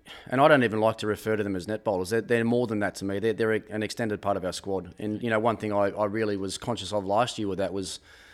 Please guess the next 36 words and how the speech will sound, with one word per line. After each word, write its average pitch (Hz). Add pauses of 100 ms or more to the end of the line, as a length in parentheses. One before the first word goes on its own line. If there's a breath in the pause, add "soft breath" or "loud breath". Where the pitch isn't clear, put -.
(200 loud breath)
at 107
the 104
right 113
time 107
last 104
year, 113
I 101
made 104
sure 110
what, 104
one 113
of 101
our 98
training 110
sessions 104
that 101
I 104
actually 104
separated 104
our 98
main 110
group 107
of 92
players 104
from 104
our 101
extended 120
group 101
and 107
actually, 98 (540 loud breath)
um, 98 (160)
you 113
know, 98 (1700)
sort 135
of 117
paid 110